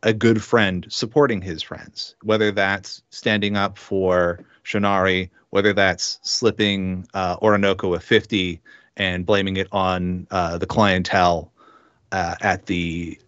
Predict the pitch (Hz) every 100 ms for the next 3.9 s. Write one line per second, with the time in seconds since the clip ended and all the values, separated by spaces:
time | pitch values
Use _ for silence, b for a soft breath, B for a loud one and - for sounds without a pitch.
0 | - 95 82 - - - - 50 - -
1 | 113 113 107 - 104 92 90 - - 117
2 | 127 131 131 127 - 131 120 120 110 -
3 | 110 107 101 92 110 104 92 90